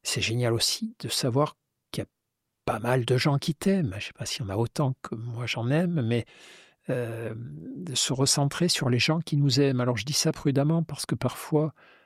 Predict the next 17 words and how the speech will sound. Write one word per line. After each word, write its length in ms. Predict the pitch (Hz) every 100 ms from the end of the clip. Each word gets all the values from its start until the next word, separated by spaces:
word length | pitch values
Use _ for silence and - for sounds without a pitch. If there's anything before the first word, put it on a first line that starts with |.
| _ _
il 60 | -
y 20 |
a 40 | 113
des 80 |
personnes 500 | 113 117 - 147 151
qui 200 | 135 -
vivent 400 | 107 113 117 110
dans 260 | 120 110 117
la 100 | 110
solitude, 640 | - - 98 101 - 170
dans 120 | - 104
l'isolement, 640 | 107 110 104 107 135 151 -
qui 120 | -
peuvent 260 | - 147 139
avoir 220 | 139 135
le 100 | 113
sentiment 680 | - 113 - 120 120 139